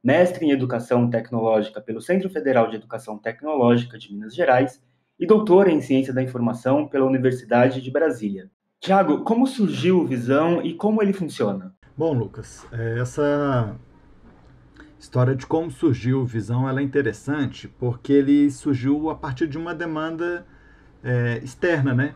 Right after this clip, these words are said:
Speaker 2: A gente tinha um, um projeto de pesquisa com o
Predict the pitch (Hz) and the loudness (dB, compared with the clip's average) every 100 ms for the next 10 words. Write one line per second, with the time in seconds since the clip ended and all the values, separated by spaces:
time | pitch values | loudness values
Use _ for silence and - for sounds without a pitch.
0 | - 107 131 135 - 151 160 160 143 - | -10 -6 -4 -6 -8 -8 -8 -8 -8 -6
1 | 113 110 107 120 113 117 107 - 113 - | -8 -8 -4 -2 0 0 -2 -4 -8 -8
2 | 104 98 113 123 120 123 117 110 101 101 | -10 -4 -4 -2 -2 -2 -2 -4 -4 -6
3 | - | -8